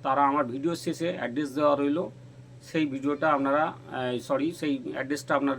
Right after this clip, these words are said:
দেখে নিতে পারবেন। আর আমার যে আগের যে ভিডিওটি করা রয়েছে, সেই ভিডিওটি আপনারা যদি দেখতে চান, তাহলে আমার স্ক্রিনের, আহ, ডেসক্রিপশন বক্সে লিংক দেওয়া রইলো, সেই লিঙ্কটা আপনারা দেখে নিতে পারবেন।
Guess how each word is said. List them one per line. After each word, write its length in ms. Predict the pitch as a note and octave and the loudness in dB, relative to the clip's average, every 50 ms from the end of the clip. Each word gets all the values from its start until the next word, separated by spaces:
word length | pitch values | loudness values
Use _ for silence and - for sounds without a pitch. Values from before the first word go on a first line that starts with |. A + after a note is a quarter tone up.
| B2+ | -4
দেখে 140 | C3 B2+ D#3 D3+ | -6 -4 -2 -2
নিতে 140 | D3 C#3 D#3 D3+ | -2 0 0 0
পারবেন। 260 | D#3 D3+ D3+ E3 F3+ F#3+ - - - - - - - - - - - - - D3+ | 0 0 0 0 -4 -4 -6 -10 -18 -20 -20 -20 -20 -20 -20 -20 -6 0 6 6
আর 80 | D3 C#3 C3 B2+ C3 | 6 6 6 4 4
আমার 160 | D#3 E3+ E3 D#3+ | 4 4 4 4
যে 60 | D#3+ C3+ B2 | 2 2 2
আগের 200 | C#3 D#3+ G3 F#3+ F3 | 4 4 4 4 4
যে 80 | G#3+ G3 D#3+ D#3 | 4 4 2 2
ভিডিওটি 360 | D3+ D#3 D#3+ D#3 B2+ C3+ C#3+ C3+ - C#3+ | 2 2 2 2 2 0 -2 -2 0 2
করা 160 | C3+ C3 B2+ B2+ | 2 2 2 0
রয়েছে, 280 | C3 C3 B2+ B2+ - F#3+ G#3+ G#3+ - - - | 0 -2 -4 -2 -2 -2 -2 -2 -6 -10 -8
সেই 140 | - D3 C#3 B2 | -6 -4 -4 -2
ভিডিওটি 320 | B2+ A#2+ C#3 C3+ C3 C#3+ D#3+ D#3 C3+ | -2 -2 -2 -2 -2 0 0 0 0
আপনারা 280 | B2+ C3 B2+ B2+ C#3 D#3 F3+ F3+ - - - - - | 0 -2 -2 0 2 0 0 -2 -6 -14 -20 -14 -12
যদি 140 | B2+ B2 A#2 B2 | -10 -8 -6 -6
দেখতে 220 | B2+ B2+ - D3+ C#3+ - | -8 -6 -6 -6 -2 0
চান, 160 | F3+ F3+ F#3 F3+ - - | 0 2 2 0 -4 -6
তাহলে 260 | - - C#3 C3+ D3+ F3 F3+ - - - - - - - - - - - - - A2 | -8 -6 -4 -4 -4 -4 -6 -8 -14 -20 -20 -20 -20 -20 -20 -20 -20 -20 -16 -12 -8
আমার 200 | A2+ B2 B2+ A#2 - - | -6 -6 -6 -6 -8 -12
স্ক্রিনের, 380 | - - C#3 C#3 C#3+ D3+ D3 - | -8 -2 0 2 2 0 0 -4
আহ, 500 | G2 F#2+ - - B2+ B2+ A#2 A2+ B2 A#2 B2 | -8 -14 -14 -10 -8 -6 -4 -4 -4 0 0
ডেসক্রিপশন 440 | C#3 C3+ - E3 D3 - F3 D3+ D3 C3 | 0 0 0 -4 -2 0 2 2 2 4
বক্সে 280 | B2+ B2 B2+ - - D#3+ C#3+ B2+ | 2 0 0 -2 -2 -2 0 0
লিংক 140 | C3 C#3 C#3 C3+ A#2 | 4 2 2 4 6
দেওয়া 180 | C#3 C#3 C3+ C3 C3 | 6 8 8 6 6
রইলো, 240 | C3+ C3+ D3 F#3+ A3+ D#3 C3 - | 4 2 2 2 2 0 -6 -8
সেই 140 | - C3+ A#2+ A#2+ | -6 -4 -2 0
লিঙ্কটা 260 | B2 A#2+ A#2+ A#2+ - C3+ | 0 -2 -2 -2 -4 -2
আপনারা 180 | C3+ C3+ C3 A2+ | -2 -2 -2 -2
দেখে 140 | G#2+ F#2 - A2 | -4 -6 -6 -8
নিতে 160 | G#2 F#2 - G2 G#2+ | -8 -8 -8 -6 -4
পারবেন। 260 | A#2+ A#2 A#2+ A2+ F#2+ | -4 -4 -4 -6 -8